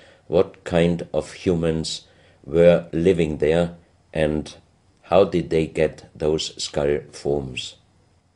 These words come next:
And especially this one, definitely several doctors and experts told me it would not be possible to create such a kind of deformation, because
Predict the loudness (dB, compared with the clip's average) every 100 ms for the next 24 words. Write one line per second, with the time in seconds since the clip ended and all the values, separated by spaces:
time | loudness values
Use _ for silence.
0 | _ _ _ _ _ _ _ -8 -4 -4
1 | 6 6 6 6 6 8 6 6 2 2
2 | 2 -2 -8 _ _ _ _ 2 4 4
3 | 0 -2 0 0 2 2 2 4 4 4
4 | 0 -4 _ _ _ _ _ 2 2 2
5 | -4 -4 -6 -6 -6 0 0 0 -2 2
6 | 2 2 -10 2 2 4 0 -4 -2 -4
7 | -4 -2 -2 0 2 2 0 -6 -4 -4
8 | -2 0 0 -2 -4 -4 -6 -10 _ -20
9 | -20 _ -8 -6 -2 2 4 2 -2 -10
10 | -4 2 2 0 -6 -6 -8 -2 0 0
11 | -4 -10 -10 -8 -8 -6 -2 -2 -2 -6
12 | -8 -8 -10 2 4 2 -6